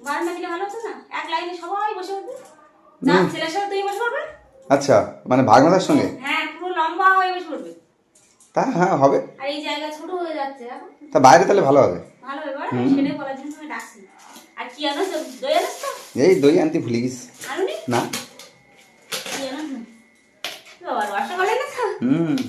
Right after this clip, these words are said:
Speaker 1: আর এটা কি এনেছেন?
Speaker 2: আহ, রসগোল্লা তো এখন থেকে শুরু করে দেবো নাকি?
Speaker 1: এই যে,
Speaker 2: পঞ্চাশটি।
Speaker 1: হ্যাঁ, ভালো কাজ করেছো। আর একটা কাজ করো না,
Speaker 2: কি?
Speaker 1: যাও একটু দই নিয়ে আসো।
Speaker 2: আর ঠাকুরদার ওষুধটা নিয়ে আসি।
Speaker 1: ঠাকুরদা তো খুব অসুস্থ, ওষুধ নিয়ে আসো, ঠাকুরদার জ্বর হয়েছে।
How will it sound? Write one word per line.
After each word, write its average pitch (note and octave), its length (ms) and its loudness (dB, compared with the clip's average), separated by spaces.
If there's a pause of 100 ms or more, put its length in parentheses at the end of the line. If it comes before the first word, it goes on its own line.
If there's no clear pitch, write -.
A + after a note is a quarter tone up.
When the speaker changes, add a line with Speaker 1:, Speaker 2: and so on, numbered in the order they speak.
(340)
Speaker 1:
আর C#4 80 -6
এটা F#4 180 0
কি F4+ 120 -2
এনেছেন? A3 300 -2 (760)
Speaker 2:
আহ, - 440 -6
রসগোল্লা C3 580 -4
তো A3+ 60 -4 (880)
এখন G2+ 220 -6
থেকে F3 180 -2
শুরু D3 120 -4
করে D3 120 -4
দেবো A#2+ 160 -2
নাকি? D3 180 -6
Speaker 1:
এই - 880 -12
যে, - 80 -2
Speaker 2:
পঞ্চাশটি। G#3+ 480 0 (180)
Speaker 1:
হ্যাঁ, F#3 240 -8 (460)
ভালো F#3+ 220 -4
কাজ F#3+ 180 -6
করেছো। A#3 280 -8 (640)
আর G#3+ 80 -8
একটা G#3+ 180 -12
কাজ G#3 280 -8
করো C4+ 160 -6
না, C4 120 -6 (140)
Speaker 2:
কি? G#3+ 60 -18
Speaker 1:
যাও A#3 120 0
একটু - 140 -6
দই B3 220 -2
নিয়ে D4 140 -2
আসো। E4+ 240 -8 (720)
Speaker 2:
আর G#2+ 140 -4
ঠাকুরদার A2 320 2
ওষুধটা A2 260 0
নিয়ে A#2 140 2
আসি। - 220 -6 (160)
Speaker 1:
ঠাকুরদা - 280 -14
তো G#3 140 -18
খুব B3 100 -14
অসুস্থ, B3 340 -12
ওষুধ A3 220 -14
নিয়ে B3+ 160 -16
আসো, - 140 -16
ঠাকুরদার A3 260 -14
জ্বর A3 220 -12
হয়েছে। B3 240 -18